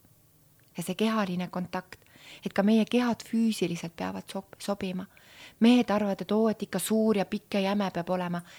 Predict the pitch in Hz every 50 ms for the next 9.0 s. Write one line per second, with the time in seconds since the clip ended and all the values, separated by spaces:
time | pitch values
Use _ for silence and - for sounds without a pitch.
0 | - - _ - 277 294 320 311 269 226 196 185 175 170 - _ _ _ - -
1 | _ - - 277 302 294 294 - 202 208 214 214 220 214 233 262 269 - - 226
2 | 214 208 220 226 226 226 247 262 269 247 208 185 - 190 190 208 - - - -
3 | - - - 196 - 240 233 226 220 220 - 269 277 - - - 214 202 196 196
4 | 196 - - 262 277 285 269 226 196 190 202 220 226 247 254 - 208 - - 240
5 | 226 - - - 233 226 - 185 165 165 175 180 - _ _ _ _ _ - -
6 | - - - - - 226 247 247 - - 262 240 - - - - 202 220 240 240
7 | 226 - 196 175 180 185 180 - - 233 247 - _ _ _ _ _ - _ _
8 | _ - 196 175 - - 196 208 214 - - 214 226 233 233 226 220 202 208